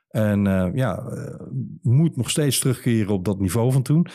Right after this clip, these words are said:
Froome had dat al meegemaakt. En ineens hadden ze Thomas, die op zijn oude dag nog een ronde kan winnen. Want zo sterk is hij.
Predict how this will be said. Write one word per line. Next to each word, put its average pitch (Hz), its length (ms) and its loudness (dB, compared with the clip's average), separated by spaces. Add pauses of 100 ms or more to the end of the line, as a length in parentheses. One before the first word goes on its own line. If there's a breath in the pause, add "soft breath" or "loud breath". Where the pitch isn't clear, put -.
(540 loud breath)
Froome 139 440 2
had 95 180 -4
dat 147 180 -4
al 139 80 2
meegemaakt. 135 540 0
En 165 180 2
ineens 131 280 2
hadden 113 200 2
ze 143 140 0
Thomas, 196 360 2
die 117 220 2
op 117 120 -2
zijn - 160 -2
oude 117 260 0
dag - 560 -4
nog 117 380 2
een 110 140 2
ronde 110 280 2
kan 120 260 2
winnen. 113 420 0
Want 87 240 -2
zo 92 180 -2
sterk 98 360 -2
is 143 180 0
hij. 104 180 0